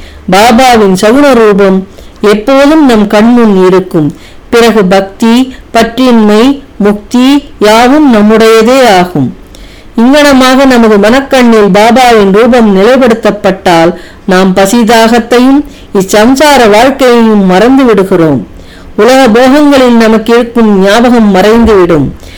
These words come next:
நமது மனம் அமைதியையும் மகிழ்ச்சியையும் அடையும். சுதாமரின் கதை.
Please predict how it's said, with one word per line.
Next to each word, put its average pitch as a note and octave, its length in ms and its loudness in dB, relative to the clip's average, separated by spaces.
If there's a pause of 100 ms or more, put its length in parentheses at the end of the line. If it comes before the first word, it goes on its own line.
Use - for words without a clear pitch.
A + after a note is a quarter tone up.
(180)
நமது A3 340 2
மனம் A3+ 380 0
அமைதியையும் G#3 800 2
மகிழ்ச்சியையும் G#3 800 0
அடையும். F3 420 0 (580)
சுதாமரின் A#3 680 0
கதை. D#3+ 380 -2